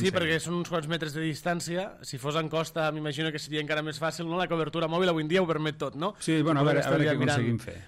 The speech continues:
Speaker 2: mirant com ho podeu, com ho podeu aconseguir, però sí que és cert, doncs, que, que si no tindrem el vídeo, això és per suposat,
Speaker 1: Ah, no,
Speaker 2: eh?
Speaker 1: això sí, per descomptat.
Speaker 2: Eh, i
Speaker 1: Després
Speaker 2: per
Speaker 1: la
Speaker 2: tant
Speaker 1: gravació
Speaker 2: veurem
Speaker 1: hi serà en
Speaker 2: la
Speaker 1: directe,
Speaker 2: fotografia
Speaker 1: eh? Això
Speaker 2: que
Speaker 1: sí.
Speaker 2: deixarà rastre d'alguna manera d'aquesta
Speaker 1: Claro,
Speaker 2: placa
Speaker 1: claro.
Speaker 2: que s'hi instal·larà. De fet, entenc que és un homenatge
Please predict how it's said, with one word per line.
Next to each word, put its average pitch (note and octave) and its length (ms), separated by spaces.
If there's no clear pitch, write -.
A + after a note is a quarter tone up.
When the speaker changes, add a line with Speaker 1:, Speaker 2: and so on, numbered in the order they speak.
Speaker 2:
mirant D3+ 240
com D#3 140
ho D3+ 60
podeu, D3 400
com D#3 160
ho D3+ 240
podeu D3+ 140
aconseguir, D#3 380
però F3 120
sí C#3+ 100
que D3 80
és C#3 60
cert, C#3+ 200
doncs, C#3+ 220
que, B2+ 400
que D3 100
si C#3+ 80
no F3 80
tindrem F3+ 240
el D#3 80
vídeo, A2+ 280
això A#2+ 140
és D3 40
per D3+ 140
suposat, - 260
Speaker 1:
Ah, - 80
no, A2+ 100
Speaker 2:
eh? G#2 40
Speaker 1:
això G#2+ 180
sí, A#2 160
per G2 140
descomptat. G#2+ 420
Speaker 2:
Eh, B2 60
i - 80
Speaker 1:
Després B2 100
Speaker 2:
per A#2+ 80
Speaker 1:
la C3+ 60
Speaker 2:
tant - 100
Speaker 1:
gravació C3+ 180
Speaker 2:
veurem C#3+ 160
Speaker 1:
hi C3 60
serà A#2 300
en A2 80
Speaker 2:
la C#3+ 60
Speaker 1:
directe, - 120
Speaker 2:
fotografia C3 380
Speaker 1:
eh? C#3+ 80
Això C3 80
Speaker 2:
que C#3 40
Speaker 1:
sí. C3 60
Speaker 2:
deixarà B2+ 560
rastre D#3 420
d'alguna D3+ 260
manera D3 240
d'aquesta C#3 340
Speaker 1:
Claro, D3+ 240
Speaker 2:
placa D3 160
Speaker 1:
claro. G#2 120
Speaker 2:
que D#3+ 180
s'hi D#3 320
instal·larà. D3 400
De F3 80
fet, F3 240
entenc D#3 300
que D#3+ 100
és D#3 80
un D#3 100
homenatge D#3+ 540